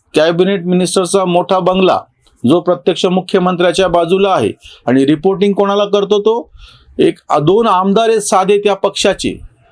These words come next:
जे साध्या घरात राहत आहेत, हा वरच्या घरात म-, राहतोय आणि बाजूला केजरीवाल मुख्यमंत्र्याचं घर आहे आणि मुख्यमंत्री म्हणतो, "मला पत्ताच नाही."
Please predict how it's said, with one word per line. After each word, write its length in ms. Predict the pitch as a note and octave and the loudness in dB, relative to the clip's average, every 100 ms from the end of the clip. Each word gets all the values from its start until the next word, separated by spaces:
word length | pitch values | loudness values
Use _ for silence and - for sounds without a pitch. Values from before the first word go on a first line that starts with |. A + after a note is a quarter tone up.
| _ _ _ - - - - - A#2+ | _ _ _ -18 -18 -20 -20 -4 0
जे 160 | E3 G#3+ | 2 2
साध्या 360 | F#3+ G3 A#3 | 2 2 2
घरात 280 | F3+ G3+ A3 | 2 0 0
राहत 280 | G#3+ G3+ G3+ | 0 -2 -2
आहेत, 140 | A#2 - - | -4 -6 -10
हा 180 | - G3+ | -2 0
वरच्या 380 | G3+ G#3 G3 A3+ | 2 0 0 0
घरात 340 | G3 A3 G#3+ | 2 0 0
म-, 120 | G#3 G3+ | 0 0
राहतोय 480 | F#3+ F#3+ G3 A#2 B2 - - | -2 -2 -2 0 0 -2 -2
आणि 140 | F3 | -2
बाजूला 460 | E3 F3 F#3+ G3+ G#3 | 0 0 2 2 0
केजरीवाल 580 | G3+ F#3+ F#3 G#3 G#3 | -2 -2 0 0 0
मुख्यमंत्र्याचं 800 | F#3 F#3+ - G#3 G#3 G3+ G3+ G#3+ D#3 | 0 -2 0 0 0 0 0 0 0
घर 180 | F3+ | 2
आहे 180 | G3 C3 | 2 0
आणि 140 | G#2+ F3 | 0 0
मुख्यमंत्री 600 | F#3+ - G3+ G#3 G3 G#3 | -2 0 0 0 0 0
म्हणतो, 280 | G3+ F#3+ | 2 0
"मला 200 | G3+ G3 | 2 0
पत्ताच 460 | G3+ C3+ - G3+ G3+ | 0 -2 -2 -2 0
नाही." 140 | G#3 | -4